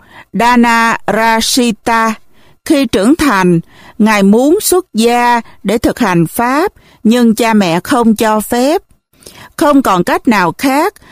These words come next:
Ngài thấy rằng Ngài chỉ có thể trốn thoát bằng một hành động tội lỗi. Ngài giết một trong những người con của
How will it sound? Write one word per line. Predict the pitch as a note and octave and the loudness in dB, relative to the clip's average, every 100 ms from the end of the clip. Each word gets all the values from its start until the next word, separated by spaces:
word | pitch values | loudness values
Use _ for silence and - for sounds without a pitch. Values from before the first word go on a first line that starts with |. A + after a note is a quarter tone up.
| - - | -12 -4
Ngài | G#3 G#3 F#3+ | -2 0 0
thấy | - F#4+ | 0 0
rằng | - G#3+ F#3+ F3+ - - - | 0 0 2 0 -4 -10 -2
Ngài | G#3 G#3 G3 F#3 - | 0 0 0 -2 -4
chỉ | - F#3+ | -2 -2
có | G3+ D#4 | 0 -2
thể | D#4 G#3 | 0 -2
trốn | G#3 D4 F#4+ | 0 -2 0
thoát | D#4 D4+ - | 0 0 -2
bằng | G#3+ F#3 F3+ | -2 2 2
một | E3+ F3 | 2 -2
hành | B3+ F#3 F3+ | -2 0 0
động | F3 E3 E3+ F#3+ - | 0 0 2 0 0
tội | F3 D#3 F#3 | -2 0 0
lỗi. | F3 C#3 D#3+ D4 F#4+ _ _ _ _ _ _ _ _ _ - - - | 0 0 2 0 -2 _ _ _ _ _ _ _ _ _ -20 -6 -2
Ngài | G#3 G#3+ G3 F#3+ F#3 - | 0 0 0 0 -2 0
giết | F#3+ A#3+ F4 G#4 - | 2 4 2 0 0
một | F#3+ E3+ E3 F3+ - - | 2 2 2 0 -4 -4
trong | B3 B3 A#3+ A3 | -2 2 2 2
những | G3 F#3 C4 | 0 2 2
người | G3 | 0
con | E3+ A#3 A#3+ | -2 0 0
của | G#3+ F#3+ | 0 0